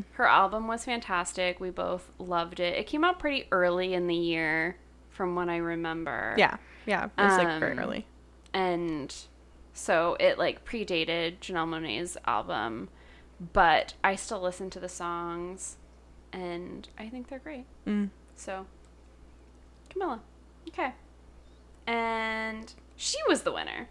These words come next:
Speaker 2: Oh, it wasn't Ariana Grande? 'Cause that's who I would have expected.
Speaker 1: No, but Ariana Grande was one of the other options. It was
Speaker 2: Ah.
Speaker 1: Ariana, Cardi B, Demi Lovato, Dua Lipa, and Taylor Swift.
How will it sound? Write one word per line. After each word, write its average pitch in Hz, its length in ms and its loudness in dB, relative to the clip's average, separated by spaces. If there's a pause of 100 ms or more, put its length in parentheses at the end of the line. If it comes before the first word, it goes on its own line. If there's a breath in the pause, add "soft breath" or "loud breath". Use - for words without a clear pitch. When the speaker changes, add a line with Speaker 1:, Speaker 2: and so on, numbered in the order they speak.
(100)
Speaker 2:
Oh, 214 520 6
it 170 120 8
wasn't 277 220 4
Ariana 269 320 8
Grande? 269 340 6
'Cause 233 120 -6
that's 220 160 -2
who 254 120 -2
I 233 100 2
would 214 120 0
have 214 100 -8
expected. 226 320 0
Speaker 1:
No, 262 400 8
but 254 140 10
Ariana 311 420 10
Grande 214 300 4
was 196 100 0
one 190 140 0
of 180 60 -2
the 175 100 0
other 123 160 2
options. 190 340 2
It 190 60 4
was 185 120 0
Speaker 2:
Ah. - 40 -4
Speaker 1:
Ariana, 226 680 2
Cardi 214 260 -2
B, 196 240 -8
Demi 190 220 -2
Lovato, 175 420 0
Dua 175 160 -6
Lipa, 170 320 -6
and 135 260 -2
Taylor 117 260 -10
Swift. - 280 -14